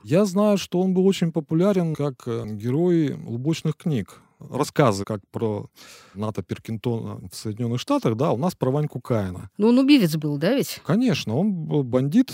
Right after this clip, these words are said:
Speaker 1: Ну, тогда слова «бандит» не было, тогда «разбойник» говорили, да, бандит это к нам с Запада пришло гораздо позднее. А это восемнадцатый век. Ванька Каин — это времена, первая половина восемнадцатого века — это Анна Иоанновна,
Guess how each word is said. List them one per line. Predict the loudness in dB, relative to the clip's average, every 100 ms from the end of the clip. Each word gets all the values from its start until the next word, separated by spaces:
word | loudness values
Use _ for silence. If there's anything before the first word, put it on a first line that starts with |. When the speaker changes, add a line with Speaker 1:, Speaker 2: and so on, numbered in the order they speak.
| -4
Speaker 1:
Ну, | -2 0
тогда | 2 4 4
слова | 4 4 6
«бандит» | 4 2 0 2
не | 2
было, | 4 4
тогда | 2 2 4
«разбойник» | 4 6 4 4 -2 -6 _
говорили, | -6 -2 0 0 -2
да, | -2 -2
бандит | -2 -2 -4 -8
это | -14
к | -10
нам | -8 -2
с |
Запада | -2 -2 -6 -10
пришло | -12 -8 -4 -4 -6
гораздо | -8 -6 -6 -8
позднее. | -8 -6 -4 -4 -4 -8 -16 -20 -20 -8
А | 0 2
это | 2 2 2 -2 -10
восемнадцатый | -6 -4 -4 -2 -2 -4 -4 0
век. | 0 0 -6 -8
Ванька | -2 -2 0 -4
Каин — | 2 2 2 0 -6
это | -6 -6 -4 -2 -2 -6
времена, | -6 -6 -4 -4 -4 -4 -8 -14 -20 -20 -20 -20 _ 2
первая | 6 6 4 2
половина | 2 4 4 2
восемнадцатого | 0 -2 -2 -4 -2 0
века — | 2 2 0
это | 0 -2 -2 0 0
Анна | -2 -2
Иоанновна, | 0 2 2 2 0 -2